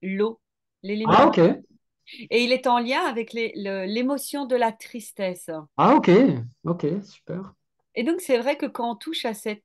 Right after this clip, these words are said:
Speaker 1: part sensible, puisque moi, je suis très animée, euh, par, euh, réinviter, renouer, je ne sais pas comment lui donner une place, euh,
Speaker 2: Mhm.
Speaker 1: mais en tout cas, permettre d'inviter le sensible au cœur de l'humain.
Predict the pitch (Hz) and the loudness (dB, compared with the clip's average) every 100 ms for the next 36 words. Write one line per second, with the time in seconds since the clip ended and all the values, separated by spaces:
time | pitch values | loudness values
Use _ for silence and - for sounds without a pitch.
0 | - 233 233 - 220 214 - 240 208 202 | -2 0 0 -2 -12 -12 -10 -12 -12 -14
1 | - 208 254 233 208 - 208 - 262 240 | -8 -6 -6 -6 -8 -12 -12 -8 -4 -4
2 | 220 208 220 247 - _ _ _ _ - | -4 -6 -6 -10 -14 _ _ _ _ -10
3 | 202 202 220 208 202 - _ - 190 185 | -8 -4 0 0 -4 -16 _ -14 -6 -2
4 | 180 - _ _ - - 247 240 214 220 | -4 -6 _ _ -16 -2 -2 -2 -6 -8
5 | 214 196 220 220 214 208 214 208 240 370 | -6 -6 -4 -6 -6 -6 -8 -8 -10 -10
6 | - 226 226 226 196 190 190 208 196 185 | -6 -6 -4 -6 -8 -8 -6 -6 -6 -6
7 | 226 277 285 - 165 156 - - 143 139 | -4 -4 -6 -8 -8 -8 -20 -18 -12 -8
8 | 143 214 214 - - 269 269 262 233 247 | -6 -8 -10 -12 -4 -4 0 -2 -2 -6
9 | 294 226 - 170 165 160 262 311 269 254 | -10 -12 -18 -20 -16 -6 -4 -2 -6 -8
10 | 269 240 - 233 214 - 226 220 208 214 | -6 -6 -6 -10 -12 -12 -10 -10 -8 -10
11 | 190 190 185 185 160 151 | -10 -12 -12 -10 -10 -14